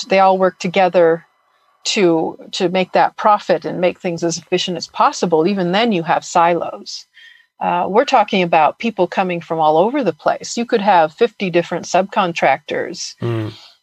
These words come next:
Speaker 1: and, you know, the engineer team and the designers, and even the owner is not just the owner. They have so many different user groups. They have the community stakeholders, regulatory agencies.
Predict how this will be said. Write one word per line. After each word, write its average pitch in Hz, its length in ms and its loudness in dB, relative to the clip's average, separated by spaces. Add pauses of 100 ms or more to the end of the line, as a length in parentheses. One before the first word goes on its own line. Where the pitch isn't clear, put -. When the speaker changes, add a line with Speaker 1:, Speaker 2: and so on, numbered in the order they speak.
(200)
Speaker 1:
and, 180 640 2 (200)
you 202 140 0
know, 170 340 0 (120)
the 202 160 0
engineer 202 500 4
team 175 600 -4 (460)
and 180 320 0
the 170 80 2
designers, 196 1040 0
and 202 160 2
even 285 220 4
the 190 140 2
owner 226 400 2
is 170 240 -6
not 185 320 -2 (180)
just - 300 -2
the - 160 -6
owner. 202 400 -2
They 175 140 2
have 185 220 0
so 202 180 0
many 214 180 0
different 180 300 -2
user 240 320 0
groups. 220 380 -2
They 180 100 2
have 165 200 0
the 170 60 -4
community 240 540 2
stakeholders, 190 1040 2 (560)
regulatory 202 960 2
agencies. 165 1000 -2